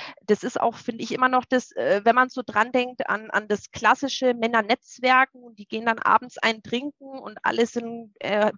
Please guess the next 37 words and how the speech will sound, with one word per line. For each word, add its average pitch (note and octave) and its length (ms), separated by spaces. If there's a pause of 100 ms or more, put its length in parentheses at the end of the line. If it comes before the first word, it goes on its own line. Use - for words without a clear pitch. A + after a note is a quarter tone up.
Bros A#3+ 480
und G#3+ 260
hauen A3+ 180
sich A#3+ 200
auf G3 160
die F#3+ 100
Schulter D4+ 580
und G#3 200 (260)
eine A#3 300
Hand A#3+ 220
wäscht A3 260
die - 120
andere. C#4+ 520 (420)
Ich - 100
habe B3 160
teilweise C4+ 480
noch B3+ 220
das - 200
Gefühl, B3+ 360
dass A#3 220
das A#3+ 200
so A#3+ 260 (300)
teilweise C4 480
unter B3+ 240
Frauen C4 600 (220)
nicht C#4 320
so F#3 140
ist, E3 300
dass G3+ 160
das A#3 140
sich A#3 160
da G#3 160
weniger B3+ 420
irgendwie A#3 360
gegönnt G3+ 560 (100)
wird. F4 360
Also G#3 140